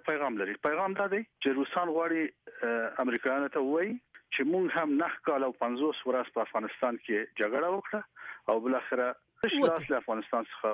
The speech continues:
Speaker 1: ووت.
Speaker 2: یعنې ستاسې مقصد دا دی چې امریکایانو ته وایي چې تاسې هم هر څومره کاله چې وجنګېږئ، همداسې به تش لاس ووځئ د افغانستان نه؟ مقصد دا دی؟
Speaker 1: مقصد هم دا دی. او ګورئ،
Speaker 2: ها.
Speaker 1: همدا څو، ورځې پخوا، د، امریکایي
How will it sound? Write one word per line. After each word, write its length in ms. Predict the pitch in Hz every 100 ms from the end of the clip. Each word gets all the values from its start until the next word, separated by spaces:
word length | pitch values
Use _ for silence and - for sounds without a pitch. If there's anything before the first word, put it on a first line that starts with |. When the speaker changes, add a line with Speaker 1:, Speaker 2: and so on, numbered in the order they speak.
| - -
Speaker 1:
ووت. 320 | 107 - - _ 269
Speaker 2:
یعنې 160 | 233 247 -
ستاسې 260 | 285 262
مقصد 260 | 247 277 247
دا 40 | 262 254
دی 80 | -
چې 500 | 247 233 220 - -
امریکایانو 500 | 214 226 254 262 254
ته 80 | 240 233
وایي 200 | 247 247
چې 160 | - 240 269
تاسې 220 | 269 - 240
هم 60 | 220 - _ 254
هر 40 | -
څومره 180 | 247 226
کاله 180 | 240 233 214
چې 60 | 233
وجنګېږئ، 420 | 226 226 214 220 220
همداسې 220 | 214 196
به 100 | 196 277
تش 120 | 262 294
لاس 160 | -
ووځئ 220 | 294 285 294
د 100 | 277
افغانستان 380 | 277 269 - 269
نه؟ 120 | 233
مقصد 240 | 180 233 262
دا 60 | 330
دی؟ 60 | - _ _ _ 254
Speaker 1:
مقصد 300 | 254 - 151 127
هم 100 | 104
دا 40 | 95 -
دی. 80 | - _ -
او 80 | 131
ګورئ، 260 | 190 208 214 - _ 196
Speaker 2:
ها. 100 | 151 - _ -
Speaker 1:
همدا 260 | 143 170 202 -
څو، 120 | 226 208 - - 139 135 131
ورځې 300 | 143 131 127 -
پخوا، 400 | 127 - 151 180 190 170 - 127 123 117 113 - - 104 101
د، 340 | 110 107 104 - _ _ 135 117 117 113 113 135
امریکایي 560 | 123 120 139 123 127